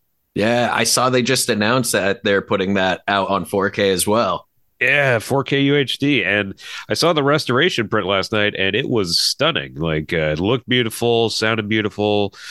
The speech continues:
Speaker 2: So, and again, it's one of those movies, you know, just you've, you hear about for a long time. And, uh, you know, I, I've actually seen it, but I di-, didn't really expect it to get a stateside release anytime soon. But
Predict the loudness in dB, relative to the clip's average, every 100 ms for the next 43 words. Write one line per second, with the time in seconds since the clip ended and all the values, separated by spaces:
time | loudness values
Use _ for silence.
0 | -12 -12 -8 -4 -2 0 0 0 2 2
1 | 0 0 -2 -2 0 0 0 0 2 2
2 | 2 0 0 0 -2 -2 0 0 0 -2
3 | 0 -2 -4 -8 _ _ -4 0 0 0
4 | 0 0 0 0 0 0 0 -2 -4 -2
5 | -2 -2 -6 -8 _ -6 -2 0 0 0
6 | 2 2 2 0 2 0 0 -2 -2 0
7 | 0 0 -2 -2 -2 -2 -12 -14 -14 -14
8 | -6 -2 -2 -2 -2 0 2 2 0 -2
9 | -2 -2 -2 -4 -2 0 0 0 -2 0
10 | -2 0 -2 -2 -2 0 -2 -4 -6 -6
11 | -2 -2 -2 -4 -6 -6 -4 -4